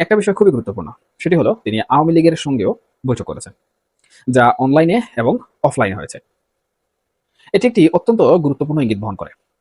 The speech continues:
কেবল কমনওয়েলথ নয়, জাতিসংঘ, ইউরোপীয় ইউনিয়ন, মানবাধিকার সংস্থাগুলো এবং বিশ্বের প্রভাবশালী দেশগুলো সবাই যেন নীরবে নিঃশব্দে আওয়ামী লীগের প্রতি তাদের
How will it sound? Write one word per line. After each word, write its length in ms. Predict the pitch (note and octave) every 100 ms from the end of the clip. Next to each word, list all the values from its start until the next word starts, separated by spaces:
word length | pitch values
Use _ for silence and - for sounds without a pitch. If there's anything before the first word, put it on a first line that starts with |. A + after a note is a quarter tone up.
| _ _ -
কেবল 180 | C#3 F3 - - -
কমনওয়েলথ 340 | D3 C#3+ A2+ F#2+
নয়, 120 | - _ _ -
জাতিসংঘ, 420 | B2+ A2 A#2+ A#2 - _ _ -
ইউরোপীয় 340 | E3+ E3+ F#3 D#3+
ইউনিয়ন, 260 | A2+ G#2+ - - -
মানবাধিকার 380 | B2 A#2+ B2 B2 A#2+ -
সংস্থাগুলো 360 | B2+ A#2 A2+ D#3
এবং 100 | G2+ G2 -
বিশ্বের 260 | A#2 - C3 - -
প্রভাবশালী 400 | F#3+ F#3 F#3+ D#3
দেশগুলো 240 | A2+ G2+ - _ -
সবাই 180 | G3 F3+ G#2+
যেন 100 | A#2+ _ _ -
নীরবে 260 | C#3+ C#3 D#3+ F#3+ -
নিঃশব্দে 420 | G3+ - A#2 F#2 - _ _ C3+
আওয়ামী 200 | B2 A#2
লীগের 180 | A2 -
প্রতি 140 | G2 A3
তাদের 160 | G#2+